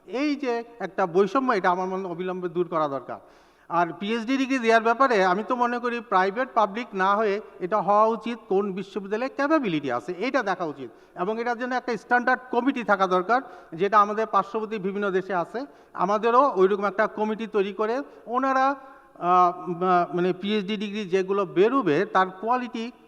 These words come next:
ওনারা দেখবেন, এটা হওয়া উচিত। So আমাদের করণীয় কি? আমি বলবো যে আমাদের করণীয় হলো সবচেয়ে প্রথম মানসম্মত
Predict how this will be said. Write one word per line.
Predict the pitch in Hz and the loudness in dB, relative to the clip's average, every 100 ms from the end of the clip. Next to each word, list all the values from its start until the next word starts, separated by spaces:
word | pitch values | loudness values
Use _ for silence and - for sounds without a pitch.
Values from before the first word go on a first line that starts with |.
| - | -10
ওনারা | 175 185 180 | -4 -2 -2
দেখবেন, | 147 185 180 131 98 - - | 0 -2 -2 -10 -12 -14 -8
এটা | 190 | -2
হওয়া | 185 202 | 2 2
উচিত। | 180 151 120 - - _ _ _ _ | 2 -2 -8 -14 -20 _ _ _ _
So | - 262 190 - | 6 6 4 0
আমাদের | 170 208 214 254 | 0 0 0 -2
করণীয় | - 196 220 240 247 | 0 0 2 0 -4
কি? | 233 240 | -4 -8
আমি | 208 190 214 | -4 -4 0
বলবো | 226 214 226 | -2 0 0
যে | 202 208 208 214 - - - _ _ _ _ | 2 0 0 -6 -18 -20 -20 _ _ _ _
আমাদের | - 170 185 214 | -2 0 2 0
করণীয় | 214 196 208 214 | 2 2 2 2
হলো | 226 233 269 277 - - | 0 2 -2 -2 -14 -2
সবচেয়ে | 214 - - 233 | -2 -2 -2 -2
প্রথম | - 208 214 254 302 294 - - | 4 2 6 6 6 2 -10 -12
মানসম্মত | 143 180 202 220 202 220 208 214 220 220 | 2 4 4 2 0 0 2 0 0 6